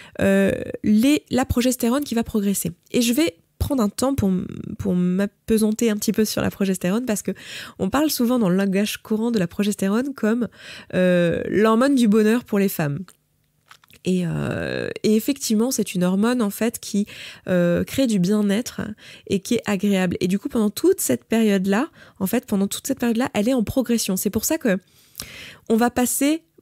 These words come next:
progressivement, euh, de cette phase finalement d'hiver où,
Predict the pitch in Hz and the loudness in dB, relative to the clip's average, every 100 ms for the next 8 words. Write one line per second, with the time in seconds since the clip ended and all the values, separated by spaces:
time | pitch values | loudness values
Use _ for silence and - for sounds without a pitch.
0 | - - 254 254 240 233 220 254 311 - | -8 -2 2 2 0 0 2 2 0 -2
1 | 196 196 185 185 226 226 262 - 269 262 | 0 0 0 0 0 0 -2 -2 -2 0
2 | 226 - 208 208 208 208 226 233 240 240 | 0 -2 -2 0 2 0 -2 0 0 0
3 | 208 196 196 | -2 -2 -2